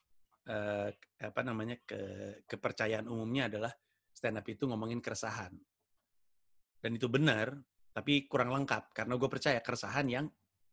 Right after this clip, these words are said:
udah lu bisa tertawakan. Lu harus, lu harus ngerasa itu lucu dulu.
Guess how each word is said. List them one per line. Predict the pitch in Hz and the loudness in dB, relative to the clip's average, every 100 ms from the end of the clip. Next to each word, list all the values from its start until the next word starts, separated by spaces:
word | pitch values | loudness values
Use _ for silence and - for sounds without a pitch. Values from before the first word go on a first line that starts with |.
| - - _ _ _ _ _ 135 | -20 -20 _ _ _ _ _ -2
udah | 120 127 | 4 6
lu | 123 120 | 6 6
bisa | 117 127 | 4 2
tertawakan. | 127 - 113 131 101 101 101 - | 2 4 6 6 4 -4 -6 -2
Lu | - 156 | 6 6
harus, | 165 - | 6 -4
lu | - 151 | 8 10
harus | 202 185 | 10 8
ngerasa | 165 170 | 8 8
itu | 165 175 | 8 8
lucu | 180 | 6
dulu. | 180 277 202 | 6 6 4